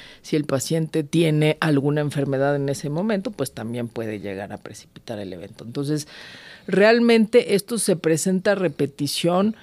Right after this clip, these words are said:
y tenemos factores muy claros que pueden precipitar el evento. Que se presente de forma aislada, pues realmente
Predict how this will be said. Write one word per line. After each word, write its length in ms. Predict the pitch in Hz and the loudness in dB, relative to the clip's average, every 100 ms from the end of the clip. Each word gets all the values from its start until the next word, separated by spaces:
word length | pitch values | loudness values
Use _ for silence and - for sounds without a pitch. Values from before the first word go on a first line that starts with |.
| - _ _ | -16 _ _
y 480 | 208 202 220 240 - - | 0 4 6 4 2 -2
tenemos 560 | 156 156 165 175 196 - | 0 4 4 4 4 0
factores 540 | - 147 - 165 175 | 0 0 2 2 4
muy 200 | 170 175 | 4 2
claros 480 | 175 180 165 165 170 | 4 4 6 4 2
que 140 | 147 | -2
pueden 340 | 127 135 139 147 | -2 -2 -2 -2
precipitar 640 | 135 - - 113 - 110 | -6 -6 -10 -10 -8 -6
el 180 | 127 143 | -4 -4
evento. 420 | 170 202 180 - - - - | -4 -2 -4 -8 -20 -20 0
Que 180 | 175 165 | 2 4
se 240 | - 175 | 4 2
presente 840 | 170 175 180 - 233 240 226 285 240 | 2 2 2 2 4 4 4 4 4
de 160 | 196 | 2
forma 580 | - - 196 208 220 220 | 0 2 4 4 4 6
aislada, 920 | 175 156 160 175 202 190 180 190 285 - - - - _ | 4 2 2 4 6 6 6 4 2 -4 -18 -20 -20 _
pues 220 | - 156 170 | -2 0 4
realmente 800 | 185 202 202 202 190 214 214 | 4 6 6 4 6 6 6